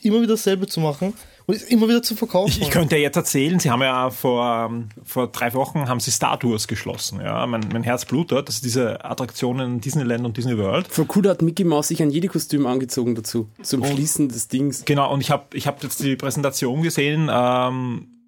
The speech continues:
Speaker 2: von Star Tours zwei. Es kommt nämlich ein Star Tours zwei.
Speaker 3: Cool.
Speaker 2: Und schon nächstes Jahr. Also ich bin gespannt und spätestens dann muss ich wieder mal nach Disney World.
Speaker 3: Es kommt ja auch Star Wars jetzt auf Blu-ray raus, dann kauf ich's mir vielleicht mal.
Speaker 2: Ja, vom Star Wars zwei wird in drei D sein.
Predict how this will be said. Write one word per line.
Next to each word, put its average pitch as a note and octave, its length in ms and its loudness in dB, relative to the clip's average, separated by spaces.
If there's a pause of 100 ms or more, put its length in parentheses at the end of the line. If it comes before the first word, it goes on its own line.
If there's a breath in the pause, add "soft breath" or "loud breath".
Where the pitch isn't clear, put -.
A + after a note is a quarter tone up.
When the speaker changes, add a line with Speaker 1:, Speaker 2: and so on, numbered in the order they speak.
(160)
Speaker 2:
von B2+ 540 0
Star A#2 180 0
Tours A2+ 240 -4
zwei. G#2 300 -2 (880)
Es A2+ 120 -6
kommt B2 140 0
nämlich A#2+ 180 -2
ein A#2+ 80 -2
Star A#2+ 200 0
Tours A#2 180 -2
zwei. A#2 240 0
Speaker 3:
Cool. E3+ 220 0 (520 soft breath)
Speaker 2:
Und A#2+ 300 0
schon - 160 0
nächstes B2+ 240 0
Jahr. A2 200 2
Also G#2+ 100 0
ich - 80 -8
bin C#3+ 80 -2
gespannt C3+ 340 -2
und A#2+ 160 -6
spätestens C3 480 -4
dann A#2+ 160 0
muss A#2+ 160 -2
ich A#2 60 -2
wieder A#2+ 120 0
mal A2 140 -2
nach A2 120 -4
Disney A2 260 -2
World. G2 200 -6
Speaker 3:
Es B2+ 120 -2
kommt C#3+ 180 2
ja C#3+ 80 2
auch C3+ 80 -2
Star B2+ 180 0
Wars C#3 120 -4
jetzt C#3 120 -2
auf A#2+ 80 -6
Blu-ray D3+ 440 2
raus, C3 520 -2
dann C#3+ 140 -2
kauf - 260 -4
ich's - 160 -6
mir A#2 140 0
vielleicht G#2+ 420 -6
mal. G#2 220 -4
Speaker 2:
Ja, B2+ 80 0
vom C#3+ 120 2
Star C3 220 0
Wars C#3+ 260 -2
zwei C3+ 360 0
wird C3 140 -2
in B2 80 -2
drei A#2 160 0
D A#2 180 -2
sein. B2+ 360 -2